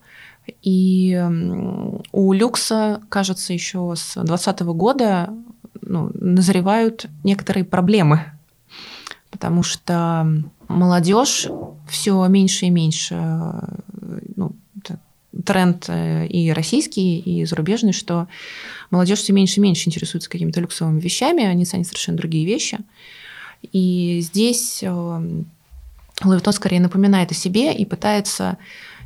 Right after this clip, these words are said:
играть не на территории люкса как люкса, а на то, что: "Ребята, мы с вами, и вот мы на самом деле с вами на одном языке говорим". Такое заигрывание немножко и желание, э,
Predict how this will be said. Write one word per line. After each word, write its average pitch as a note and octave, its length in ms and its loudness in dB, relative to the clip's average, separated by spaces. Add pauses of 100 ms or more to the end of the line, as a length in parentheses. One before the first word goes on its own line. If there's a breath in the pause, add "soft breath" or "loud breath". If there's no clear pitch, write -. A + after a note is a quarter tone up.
(160)
играть G3+ 480 2
не G3 100 6
на F#3 80 4
территории F#3 640 0 (300)
люкса G3+ 340 0
как F#3 200 -4
люкса, B3 340 0
а - 20 0
на F3+ 80 0
то, G3 100 -4
что: - 320 -8 (260 soft breath)
"Ребята, G3+ 320 -2
мы F3 80 0
с - 140 -6
вами, G#3+ 480 2
и F#3 160 -2
вот F3 220 -8
мы G3+ 120 4
на G3 80 4
самом G3 160 0
деле F#3 140 2
с - 100 -6
вами F3 160 0
на F3+ 80 2
одном F3+ 200 4
языке F3+ 300 -2
говорим". G#3+ 480 0 (400 loud breath)
Такое F3+ 240 -2
заигрывание E3+ 680 2
немножко F3+ 640 -2 (240)
и F3+ 480 0
желание, F3 720 2 (1400 loud breath)
э, F#3 260 0